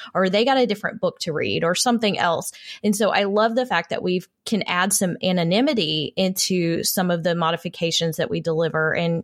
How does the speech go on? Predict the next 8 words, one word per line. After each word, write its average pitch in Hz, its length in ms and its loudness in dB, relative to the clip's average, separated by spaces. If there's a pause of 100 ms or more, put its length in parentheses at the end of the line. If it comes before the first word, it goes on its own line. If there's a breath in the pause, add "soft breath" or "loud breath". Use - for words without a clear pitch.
(120)
can 214 160 0
differentiate 190 640 0
in 180 180 0
some 175 180 -4
different 160 300 -4
ways - 320 -2
too. - 400 -2 (460)
So 262 380 2